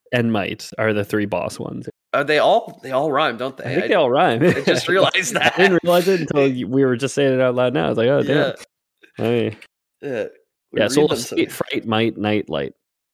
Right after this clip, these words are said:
Speaker 2: There we go. So these are, like, different souls that you can start to farm to craft even crazier things. Like, this is where you start to get wings or jetpacks. Uh, you start to get your flying mounts. Uh,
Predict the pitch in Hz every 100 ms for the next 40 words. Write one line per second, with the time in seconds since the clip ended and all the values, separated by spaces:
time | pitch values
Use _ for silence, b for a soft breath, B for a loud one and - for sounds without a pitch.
0 | _ _ _ - 151 151 139 123 - B
1 | B B B - 160 160 180 190 170 151
2 | 160 151 147 127 - - 151 143 143 135
3 | 113 123 117 135 135 120 131 120 123 139
4 | 117 - 123 107 - 180 196 180 170 156
5 | 151 156 151 131 113 B B - 170 165
6 | 156 127 - 113 - 92 - 156 160 151
7 | 156 139 139 113 135 - - 123 127 120
8 | 120 - - - _ _ _ 110 104 107
9 | 123 - 143 123 113 104 147 143 127 127
10 | 123 113 113 - - 113 107 90 92